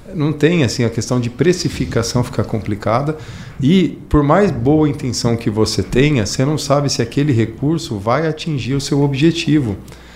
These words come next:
Um exemplo é você mandar, é,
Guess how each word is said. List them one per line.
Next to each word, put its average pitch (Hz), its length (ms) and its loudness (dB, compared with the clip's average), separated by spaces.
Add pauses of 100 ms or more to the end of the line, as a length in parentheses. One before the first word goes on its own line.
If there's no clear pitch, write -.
(180)
Um 127 100 4
exemplo 123 640 4
é 113 280 4
você 113 440 2
mandar, 123 640 0 (320)
é, 113 540 4